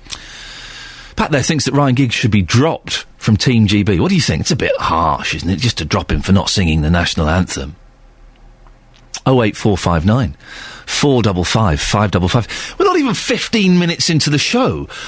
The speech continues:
and already I'm, th-, th-, it, it's running at a pace I don't know if I can control. Should Ryan Giggs be dropped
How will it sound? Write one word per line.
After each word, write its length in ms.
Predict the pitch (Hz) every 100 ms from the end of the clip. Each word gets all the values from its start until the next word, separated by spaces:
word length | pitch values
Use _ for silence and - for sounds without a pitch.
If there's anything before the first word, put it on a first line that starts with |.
| -
and 80 | 247
already 320 | 285 339 294
I'm, 180 | 175 160
th-, 140 | -
th-, 420 | 180 190 156 202 202
it, 140 | 175
it's 180 | 226 -
running 480 | 226 240 294 302 185
at 80 | 151
a 60 |
pace 300 | - 170 151
I 40 | 160
don't 140 | 156
know 60 | 139
if 80 | 147
I 80 |
can 160 | 143 160
control. 640 | 180 185 - 330 214 - - - - - - - - - - - -
Should 360 | - 311 330 277
Ryan 240 | 247 233
Giggs 320 | 160 117 160
be 140 | - 170
dropped 520 | 131 147 - -